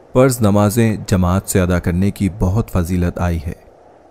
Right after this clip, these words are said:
بعض روایات میں جماعت کی نماز کو فرد کی نماز سے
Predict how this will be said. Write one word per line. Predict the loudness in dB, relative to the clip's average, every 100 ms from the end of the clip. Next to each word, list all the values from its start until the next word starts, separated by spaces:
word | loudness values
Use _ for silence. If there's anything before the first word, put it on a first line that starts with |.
| -20 _ _ _ _ _ _ _ _ -6
بعض | -2 0 0 -2
روایات | 0 0 2 0 -2
میں | -2
جماعت | -2 0 0 -2 -2
کی | -2
نماز | 0 0 0 -2
کو | -4
فرد | -4 -2 -2 -2 -4
کی | -2
نماز | 0 0 -2
سے | -4 -8